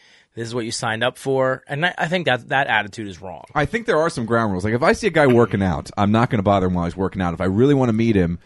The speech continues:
Speaker 2: and it's really important to me to get a picture or get an autograph, and again, I am not a picture or autograph guy. I,
Speaker 1: Yeah.
Speaker 2: I've seen a lot of celebrities. I, I normally, if I say something to them, and I have in the past gone up and said, "Hey, big fan, nice to meet ya,"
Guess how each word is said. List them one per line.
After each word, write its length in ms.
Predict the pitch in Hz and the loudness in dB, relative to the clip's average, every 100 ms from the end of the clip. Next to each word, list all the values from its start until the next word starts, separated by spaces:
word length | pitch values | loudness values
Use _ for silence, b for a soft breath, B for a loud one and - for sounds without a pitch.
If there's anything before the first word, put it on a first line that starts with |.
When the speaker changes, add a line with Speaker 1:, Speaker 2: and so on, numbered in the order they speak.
| b | b
Speaker 2:
and 160 | - 98 | -10 -10
it's 160 | 90 90 | -8 -4
really 300 | 104 120 110 | 0 2 0
important 380 | - 120 110 | 2 2 4
to 60 | 101 | 4
me 100 | 101 | 4
to 80 | 92 | 2
get 120 | 92 | -2
a 60 | 87 | 0
picture 380 | 113 - 110 | 0 0 0
or 40 | 92 | 0
get 140 | 90 | 0
an 40 | 82 | 0
autograph, 500 | 98 107 95 101 101 | 2 2 2 0 0
and 60 | |
again, 200 | 110 110 | -4 -6
I 180 | 110 123 | -6 -6
am 120 | 143 | -4
not 160 | 135 120 | -6 -6
a 40 | |
picture 460 | 104 - 123 - 113 | -8 -8 -6 -4 -2
or 240 | 101 107 | 0 0
autograph 400 | 104 95 95 - | 0 -2 -4 -6
guy. 260 | - 82 71 - | -4 -6 -4 0
I, 120 | 120 | 2
Speaker 1:
Yeah. 120 | 101 | 2
Speaker 2:
I've 80 | 101 | -2
seen 140 | 151 | -6
a 40 | 131 | -6
lot 140 | 131 | -6
of 60 | - | -6
celebrities. 640 | 139 127 123 120 117 - B B B - | -4 -2 0 0 0 -4 B B B -6
I, 120 | 117 | -6
I 140 | - 117 | -4 -2
normally, 500 | 120 123 120 113 - b b - | -2 -2 -2 -4 -6 b b -10
if 120 | 120 | -4
I 100 | 117 | -4
say 240 | 107 143 165 | 0 0 0
something 320 | 165 156 151 | -2 -6 -4
to 100 | 160 | -2
them, 160 | 143 127 | -2 -2
and 80 | |
I 60 | 107 | -2
have 200 | 117 117 | -2 -2
in 80 | 127 | -4
the 60 | |
past 340 | 120 120 107 - | -2 0 -2 -2
gone 140 | 104 | -4
up 60 | 98 | -4
and 80 | 98 | -4
said, 100 | 98 | -4
"Hey, 160 | 107 | -4
big 240 | 98 104 92 | -2 -4 -4
fan, 240 | 101 95 | -6 -4
nice 180 | 95 95 | -4 -6
to 60 | 95 | -4
meet 220 | 92 87 | -4 -2
ya," 200 | 95 85 | 0 -2